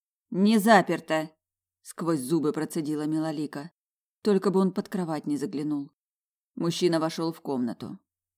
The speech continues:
"Кира, оставь нас и Олежку возьми". "Мой сын останется тут!" Первое слово Милолика произнесла особенно выразительно.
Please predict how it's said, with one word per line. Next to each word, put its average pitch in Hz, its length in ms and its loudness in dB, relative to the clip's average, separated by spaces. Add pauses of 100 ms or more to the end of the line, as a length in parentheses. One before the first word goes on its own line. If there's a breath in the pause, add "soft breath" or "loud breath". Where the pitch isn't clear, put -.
(220)
"Кира, 156 320 2
оставь 175 400 2
нас 135 340 -6 (180)
и 139 80 -2
Олежку 156 520 2
возьми". 143 520 -2 (680)
"Мой 196 380 8
сын 214 460 2
останется 202 560 2
тут!" 190 420 -2 (640)
Первое 175 380 4
слово 170 400 -4
Милолика 151 480 0
произнесла 156 600 -4
особенно 143 640 -4
выразительно. 127 760 -6